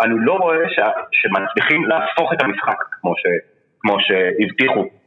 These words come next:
אה, בעזרת החמישה החילופים האלה. הרבה פעמים החמישה שח-, חמישה שחקנים או ארבעה שחקנים נכנסים, אה, והם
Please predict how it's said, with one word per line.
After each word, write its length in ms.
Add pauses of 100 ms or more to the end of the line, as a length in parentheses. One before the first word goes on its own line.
(320)
אה, 380
בעזרת 320
החמישה 360
החילופים 440
האלה. 160 (300)
הרבה 220
פעמים 220 (180)
החמישה 480 (100)
שח-, 260
חמישה 320
שחקנים 380
או 100
ארבעה 320
שחקנים 380
נכנסים, 480 (1080)
אה, 420 (580)
והם 500